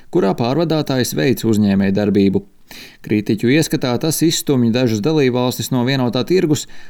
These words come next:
un radīs būtiskus un iespējams atsevišķos gadījumos nepārvaramus šķēršļus. Latvija un citas valstis arī norāda, ka šāds princips ir klajā pretrunā ar tā dēvēto zaļo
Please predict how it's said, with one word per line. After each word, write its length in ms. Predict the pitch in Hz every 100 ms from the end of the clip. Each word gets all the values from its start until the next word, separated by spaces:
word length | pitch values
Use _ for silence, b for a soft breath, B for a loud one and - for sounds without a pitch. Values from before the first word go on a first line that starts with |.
| -
un 100 | 180
radīs 320 | 170 180 156
būtiskus 720 | 104 139 185 170 139 - 123 143
un 140 | 135 135
iespējams 480 | - 131 131 123 139
atsevišķos 600 | 151 180 160 151 156 143
gadījumos 540 | 151 147 147 143 - 151
nepārvaramus 800 | 151 113 104 101 104 104 101 -
šķēršļus. 580 | - 147 107 - 104 - - B B B B B
Latvija 480 | - 104 110 113 107
un 180 | 104 113
citas 380 | 104 165 - 147
valstis 460 | 156 170 175 160 - -
arī 160 | 156
norāda, 480 | 170 156 185 190 156
ka 160 | - 143
šāds 380 | - 160 160 -
princips 460 | 151 160 147 -
ir 80 | 131
klajā 320 | 113 135 127 113
pretrunā 460 | - 156 - 131 120 123
ar 100 | 107
tā 140 | 123
dēvēto 460 | 120 123 120 110 123
zaļo 320 | 113 139 120